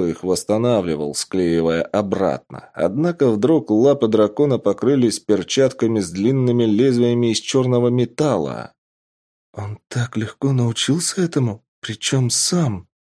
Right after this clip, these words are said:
Тихо воскликнула богиня, испытывая гордость за своего мужчину и горесть за то, что она такая глупая.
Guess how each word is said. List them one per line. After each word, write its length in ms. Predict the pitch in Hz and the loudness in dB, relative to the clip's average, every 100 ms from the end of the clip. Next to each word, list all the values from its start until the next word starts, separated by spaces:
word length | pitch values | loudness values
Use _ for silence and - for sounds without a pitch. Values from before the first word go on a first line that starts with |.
| _ _ - | _ _ -4
Тихо 380 | 127 110 101 | -2 0 2
воскликнула 840 | 92 87 - 101 113 - 92 85 78 | 4 2 2 2 2 0 2 4 4
богиня, 680 | 80 80 92 120 107 101 | 2 2 0 0 0 0
испытывая 640 | 90 - 147 131 120 113 | -2 -2 0 2 4 4
гордость 520 | 101 113 147 92 82 73 | 4 2 2 2 -2 -2
за 120 | 80 | -4
своего 420 | - 85 85 87 | 0 2 4 2
мужчину 680 | 82 76 - - 135 135 131 | 0 -2 -4 -2 0 2 0
и 240 | - 190 | -4 -6
горесть 500 | 165 117 95 90 87 | -2 2 2 2 -2
за 240 | 82 85 | -2 -2
то, 340 | - - 131 - | 0 -2 -2 -4
что 320 | - - 120 | -8 -4 -2
она 160 | 107 92 | -2 -2
такая 420 | 87 82 87 98 | -4 -2 0 2
глупая. 800 | 98 95 85 - 65 50 - | 0 0 0 -4 -10 -12 -14